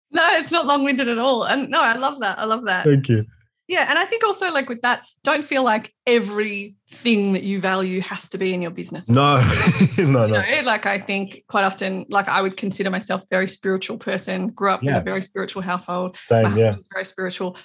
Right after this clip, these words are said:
Speaker 1: but I don't feel the need to bring huge amounts of spirituality into everything that I do. So, yeah, I,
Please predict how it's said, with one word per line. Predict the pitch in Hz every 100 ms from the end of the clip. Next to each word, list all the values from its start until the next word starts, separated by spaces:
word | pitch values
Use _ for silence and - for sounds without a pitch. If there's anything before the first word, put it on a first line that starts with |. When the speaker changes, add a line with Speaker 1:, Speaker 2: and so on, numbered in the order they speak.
| -
Speaker 1:
but | 220
I | 220
don't | 214 196
feel | - 208
the | 190
need | 190 190 185
to | - 190 180
bring | - - 185 180 _
huge | - 302 247
amounts | 240 226
of | 226
spirituality | - 220 208 202 185 175
into | 175 -
everything | 190 190 -
that | 170
I | 180
do. | - - -
So, | - 214 202 202 - -
yeah, | 214 226 190
I, | 202 196